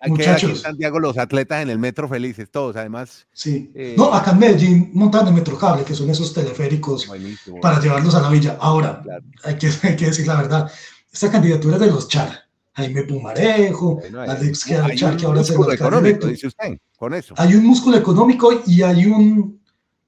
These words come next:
Speaker 2: y hay una sinergia con la empresa privada y empresa constructora muy grande con los Char, y eso lo sabemos. Barranquilla, Barranquilla ha crecido de cuenta de ese, de ese grupo político,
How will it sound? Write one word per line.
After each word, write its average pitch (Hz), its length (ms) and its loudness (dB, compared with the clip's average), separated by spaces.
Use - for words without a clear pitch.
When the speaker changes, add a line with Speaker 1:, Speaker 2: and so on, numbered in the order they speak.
Speaker 2:
y 165 120 0
hay 175 160 4
una 214 160 6
sinergia 180 600 2
con 180 140 2
la 160 60 2
empresa 156 340 -2
privada 165 380 0
y 180 80 2
empresa 160 340 0
constructora 180 600 0
muy 185 160 2
grande 190 260 0
con 147 160 -4
los 127 140 -10
Char, 180 240 -6
y 185 80 0
eso 165 160 2
lo 180 80 0
sabemos. 156 400 2
Barranquilla, 143 680 -4
Barranquilla 151 420 0
ha 175 40 -4
crecido 196 680 2
de 151 140 -4
cuenta 208 400 0
de 202 100 0
ese, 190 460 0
de 175 200 -4
ese 190 220 -2
grupo 170 280 -2
político, 202 580 -4